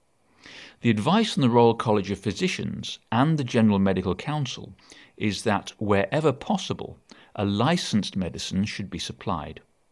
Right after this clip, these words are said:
Generic prescribing can mean that an unlicensed preparation is dispensed.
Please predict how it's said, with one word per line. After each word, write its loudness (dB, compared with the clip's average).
Generic 2
prescribing -6
can -4
mean -2
that -6
an 0
unlicensed 0
preparation -4
is -6
dispensed. -8